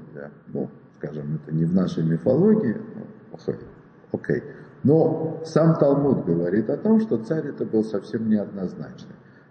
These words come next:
потому что он начал свое правление с того, что он пришел к власти, перебив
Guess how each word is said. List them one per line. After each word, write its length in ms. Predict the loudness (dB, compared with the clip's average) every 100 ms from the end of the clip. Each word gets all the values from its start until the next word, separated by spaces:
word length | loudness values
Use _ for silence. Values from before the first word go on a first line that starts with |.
| -2
потому 260 | 2 4
что 180 | 4 4
он 120 | 4
начал 320 | 4 4 2
свое 260 | 2 2 0
правление 640 | 2 0 2 0 0 0 -2
с 60 |
того, 360 | 0 2 4 2
что 220 | -2 -12 -14 -20 -8
он 160 | -2 -2
пришел 400 | 0 0 2 0
к 100 | 0
власти, 420 | 0 0 -2 -6
перебив 580 | -8 -4 -4 -2 -2 -4